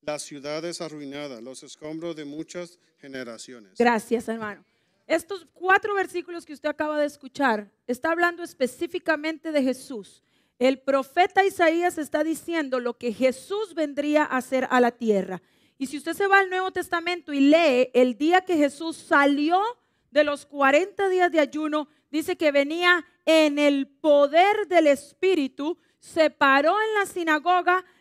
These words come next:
Speaker 2: le dieron el rollo para leer la Biblia, la palabra,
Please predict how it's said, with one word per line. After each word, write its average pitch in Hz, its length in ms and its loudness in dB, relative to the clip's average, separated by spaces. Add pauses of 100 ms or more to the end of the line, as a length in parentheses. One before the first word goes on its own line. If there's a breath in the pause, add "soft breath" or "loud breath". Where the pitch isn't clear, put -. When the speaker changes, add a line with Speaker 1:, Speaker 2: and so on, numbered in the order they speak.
Speaker 2:
le 294 240 6
dieron 381 380 4
el 294 200 2
rollo 330 580 0
para 262 300 4
leer 285 380 6
la 339 160 4
Biblia, 330 680 2
la 226 160 0
palabra, 311 680 4